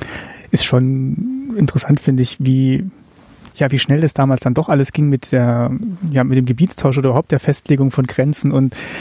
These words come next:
wie, wie grob das dann auch war. Also es ist ja in unglaublich wenig Zeit unglaublich viel festgelegt und definiert worden von Siegermächten und den,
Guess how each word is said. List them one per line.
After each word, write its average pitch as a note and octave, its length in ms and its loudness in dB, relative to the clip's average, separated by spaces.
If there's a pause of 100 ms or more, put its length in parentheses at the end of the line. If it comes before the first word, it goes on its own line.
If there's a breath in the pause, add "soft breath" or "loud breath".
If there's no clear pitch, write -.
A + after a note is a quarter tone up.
(300 loud breath)
wie, C3+ 400 2
wie B2+ 100 0
grob D#3 360 0
das C#3+ 160 0
dann C#3 160 2
auch C3 160 -2
war. D3 140 2
Also C3+ 160 0
es B2 100 -4
ist D#3+ 100 -2
ja D#3 80 2
in C#3 80 0
unglaublich D3 540 0
wenig D#3 240 0
Zeit E3 200 -2
unglaublich D#3 360 0
viel D3 180 2
festgelegt D#3 480 0
und C3 100 2
definiert C#3+ 400 0
worden C3 200 -2
von B2+ 540 0
Siegermächten C#3 760 0
und B2+ 420 0
den, A#2+ 380 2